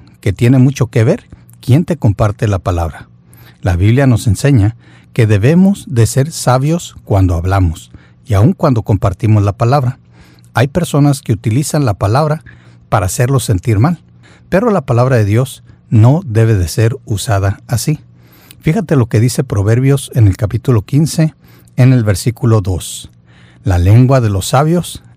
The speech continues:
hace que el conocimiento sea atractivo, pero la boca de un necio escupe tonterías". Sí, aun cuando hablamos de la palabra de Dios, tenemos que usar de sabiduría.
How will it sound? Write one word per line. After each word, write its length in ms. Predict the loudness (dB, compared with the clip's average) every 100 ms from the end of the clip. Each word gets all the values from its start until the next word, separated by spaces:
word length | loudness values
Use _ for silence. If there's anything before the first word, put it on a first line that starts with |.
| _
hace 380 | -2 0 0 -4
que 100 | -2
el 80 | -2
conocimiento 880 | 0 0 2 2 4 2 0 -4 -6 -18 -20 _ _
sea 160 | -4 -2
atractivo, 600 | 0 -4 -2 0 0 0 -6 -20 -20 -20 -20 _
pero 220 | 0 2 2
la 140 | 2
boca 440 | 0 0 -2 -4 -8 _ -4
de 140 | 0
un 140 | 4 4
necio 420 | 2 0 -2 -4 _ _ -20 _ -4
escupe 460 | -4 -2 -2 -2
tonterías". 800 | -2 -2 -2 -4 -4 -8 -14 -20 -20 _ _ -20 -20
Sí, 300 | -10 -2 -2 -4 -20 -20 _
aun 240 | 0 2 2
cuando 280 | 2 2 2
hablamos 480 | 2 2 0 -2
de 160 | -2 -2
la 120 | -2
palabra 440 | -2 -2 0 2 0
de 100 | 0
Dios, 340 | -2 -4 -8
tenemos 440 | -2 2 2 2 0
que 80 | -4
usar 360 | 0 -2 -2 -10 -20 -20 _
de 260 | 0 2
sabiduría. 720 | 2 -2 -2 -2 -2 -2 -6